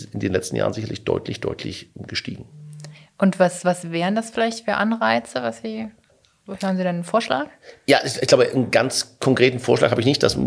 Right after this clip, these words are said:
Speaker 1: da, da ist die Politik, glaube ich, auch gefordert. Aber wir müssen sicherlich, was die Regulatorik angeht, welche Vorschriften gibt es, ähm, wie gehen wir eben mit Freizügigkeiten um, wie schaffen wir es vielleicht aber auch dann eben,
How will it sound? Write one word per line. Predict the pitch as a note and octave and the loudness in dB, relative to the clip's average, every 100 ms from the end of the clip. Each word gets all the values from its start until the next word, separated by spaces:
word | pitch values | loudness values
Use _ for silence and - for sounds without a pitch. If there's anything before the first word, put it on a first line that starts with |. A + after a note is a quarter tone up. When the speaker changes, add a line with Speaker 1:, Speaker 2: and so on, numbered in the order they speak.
| A2+ | 2
Speaker 1:
da, | - G2 | 6 6
da | F#2 | 6
ist | E2+ | 4
die | D3 | -2
Politik, | - - - A#2 A#2 D3 D3 - | -8 -6 2 2 2 0 -2 -6
glaube | A2+ A2+ - | 2 2 2
ich, | - | -2
auch | - | -2
gefordert. | - - A#2 B2+ | -4 -2 0 4
Aber | A#2 A#2 | 6 6
wir | A2 | 4
müssen | A#2+ A#2+ | 2 0
sicherlich, | A#2 A#2 A#2 A#2+ C3 B2+ - | -2 -2 -4 0 0 0 -4
was | A2+ | -4
die | B2 | -2
Regulatorik | A#2 A2+ A#2+ G#2+ - A#2 B2 B2+ - | 0 0 4 2 2 0 0 0 0
angeht, | A2+ A2 A2+ | 0 -2 -2
welche | G#2+ A2+ | -4 -6
Vorschriften | - B2 A#2+ - - A#2+ | -6 -4 -2 -4 -6 -6
gibt | - - | -6 -6
es, | - - - - - - - | -6 -6 -8 -14 -14 -6 2
ähm, | G#2+ G#2 G2 | 4 4 -4
wie | - B2 | -6 -4
gehen | A#2 A#2 A#2 | 2 4 6
wir | A#2+ A#2 A#2 | 6 6 4
eben | A2 A2 G#2 - | -2 0 -2 -2
mit | A2 | -4
Freizügigkeiten | - - A2+ - B2 A2+ - - - B2 | -2 0 0 0 -2 -2 0 0 0 0
um, | A#2 A2+ A2+ - - | 2 0 -4 -16 -16
wie | G#2 A#2+ | -2 2
schaffen | B2+ - - C3 | 4 4 2 2
wir | B2+ | 0
es | |
vielleicht | - - - | 2 2 2
aber | - - | 2 2
auch | A2+ | 0
dann | - A2 G#2+ A2+ | 2 0 0 0
eben, | G#2+ A2 G#2+ | 2 2 0